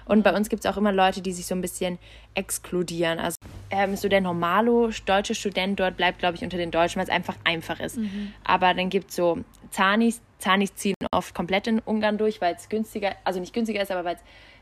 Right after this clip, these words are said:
Speaker 1: die Situation ist irgendwie besser vom Studium und von der Zeit her, wie lang es dauert. Und da können wir auch gerne noch Fragen beantworten, wenn das
Speaker 2: Mhm.
Speaker 1: irgendwann jemand interessiert, kann ich noch mit dem Zani ein Interview führen. Ähm, aber die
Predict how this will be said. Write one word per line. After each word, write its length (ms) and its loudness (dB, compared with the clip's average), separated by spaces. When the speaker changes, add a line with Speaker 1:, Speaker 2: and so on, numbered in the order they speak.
Speaker 1:
die 60 -6
Situation 520 -2
ist 160 -6
irgendwie 220 4
besser 340 0
vom 200 2
Studium 460 0
und 140 -4
von 120 -4
der 120 0
Zeit 300 -2
her, 80 -2
wie 60 -2
lang 140 -2
es 100 -12
dauert. 400 4
Und 300 -4
da 340 0
können 140 -2
wir 100 2
auch 100 -2
gerne 160 -2
noch 80 -10
Fragen 240 -4
beantworten, 300 -6
wenn 100 -8
das 100 -8
Speaker 2:
Mhm. 60 -4
Speaker 1:
irgendwann 200 -4
jemand 200 -8
interessiert, 360 -10
kann 120 -4
ich 60 -12
noch 80 -6
mit 160 -6
dem 120 -8
Zani 260 -2
ein 80 -6
Interview 300 -8
führen. 280 -6
Ähm, 60 -2
aber 520 0
die 440 0